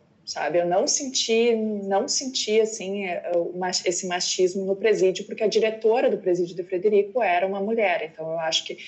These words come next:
tanto agentes quanto presos estavam super acostumados com,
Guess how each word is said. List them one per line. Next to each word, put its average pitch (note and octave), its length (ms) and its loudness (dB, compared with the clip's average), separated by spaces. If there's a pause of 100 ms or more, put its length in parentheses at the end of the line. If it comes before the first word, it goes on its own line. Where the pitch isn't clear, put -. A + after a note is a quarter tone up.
(300)
tanto F#3+ 260 0
agentes F#3+ 560 0
quanto F3 340 -2
presos F3 460 0
estavam G3+ 420 0
super C4 380 -2
acostumados G#3 720 -2
com, C4 600 -4